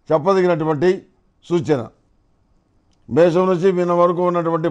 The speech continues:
పన్నెండు రాశుల వారికి శుభతిథి పంచాంగం ప్రామాణికగా నా పరిజ్ఞానం సహకరించే మేరకు ఈ వారం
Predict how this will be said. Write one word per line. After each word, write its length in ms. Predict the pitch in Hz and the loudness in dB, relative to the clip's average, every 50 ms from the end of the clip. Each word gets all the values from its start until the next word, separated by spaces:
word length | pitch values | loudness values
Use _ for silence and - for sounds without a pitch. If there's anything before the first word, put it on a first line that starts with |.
| 131 | -2
పన్నెండు 260 | 156 160 170 170 160 170 | 0 -2 0 0 2 2
రాశుల 200 | 170 165 143 151 160 | 2 2 0 0 0
వారికి 280 | 160 160 147 123 170 180 180 - _ _ _ _ _ _ _ _ _ _ _ _ _ _ _ _ _ _ _ _ _ _ _ - | 0 0 0 0 -2 -2 -2 -4 _ _ _ _ _ _ _ _ _ _ _ _ _ _ _ _ _ _ _ _ _ _ _ -2
శుభతిథి 440 | 143 160 170 202 190 190 202 190 180 160 | -2 0 2 2 0 0 0 0 0 0
పంచాంగం 420 | 170 170 151 165 175 175 175 165 151 | 0 0 2 0 0 0 0 -2 0
ప్రామాణికగా 560 | 160 165 165 170 170 165 165 151 127 160 165 180 185 - - _ _ _ _ _ _ _ _ _ _ _ _ _ _ _ _ _ _ _ _ _ _ _ _ _ - 127 | 2 2 2 2 0 0 -2 0 2 2 2 2 0 -4 -10 _ _ _ _ _ _ _ _ _ _ _ _ _ _ _ _ _ _ _ _ _ _ _ _ _ -4 0
నా 80 | 147 160 160 165 | 2 2 4 4
పరిజ్ఞానం 540 | 175 180 170 165 185 190 190 185 165 147 123 - _ _ _ _ _ _ _ _ _ _ _ _ _ _ - | 2 2 2 0 0 0 2 0 -2 -4 -6 -12 _ _ _ _ _ _ _ _ _ _ _ _ _ _ -2
సహకరించే 460 | - 156 165 156 175 175 147 110 160 156 156 | 0 2 4 4 4 2 2 0 -2 0 2
మేరకు 320 | 165 170 175 151 156 185 190 196 - _ _ _ _ _ _ _ _ _ - | 2 2 2 2 2 0 -2 -2 -6 _ _ _ _ _ _ _ _ _ -2
ఈ 140 | 127 156 170 170 | 2 2 4 4
వారం 260 | 170 175 180 180 175 | 6 6 6 4 4